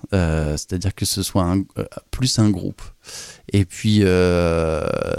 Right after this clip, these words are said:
et puis c'est les musiciens qui m'ont dit, « Mais non, mais, euh, pourquoi, en fait, puisque tu fais tout, c'est toi qui réfléchis à tout, c'est toi qui écris la musique, c'est toi qui, euh, faut que ce soit sous ton nom, faut que ce soit sous ton nom. » Et donc, je me suis lancé. C'est vrai que jusqu'à présent, j'avais plutôt, euh, collaboré, euh,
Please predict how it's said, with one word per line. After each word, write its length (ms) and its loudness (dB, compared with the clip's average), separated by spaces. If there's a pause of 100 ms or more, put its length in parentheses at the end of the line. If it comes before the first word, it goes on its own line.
(220)
et 140 0
puis 240 -10
c'est 160 -2
les 100 4
musiciens 580 0 (140)
qui 120 -6
m'ont 140 2
dit, « 160 -4
Mais 160 0
non, 160 2
mais, 140 2
euh, 380 -4 (160)
pourquoi, 340 -2
en 60 -4
fait, 260 -4
puisque 260 -10
tu 140 -18
fais 140 -2
tout, 340 -6
c'est 160 -8
toi 160 -6
qui 120 -6
réfléchis 420 -4
à 80 -2
tout, 220 -6
c'est 100 -8
toi 120 -2
qui 120 -8
écris 200 -8
la 80 -2
musique, 540 0
c'est 140 -8
toi 160 -4
qui, 240 -2 (760)
euh, 180 -2
faut 140 -10
que 80 -6
ce 120 -6
soit 160 -4
sous 120 -10
ton 160 -4
nom, 140 2
faut 100 -10
que 60 -16
ce 100 -12
soit 160 -4
sous 120 -12
ton 120 -8
nom. » 220 0 (1000)
Et 100 0
donc, 220 0
je 100 -2
me 60 0
suis 160 -6
lancé. 360 -2 (140)
C'est 260 -8
vrai 240 -6
que 200 -6
jusqu'à 320 -4
présent, 340 -4
j'avais 320 -6
plutôt, 420 -6
euh, 220 -6
collaboré, 640 -2
euh, 280 -6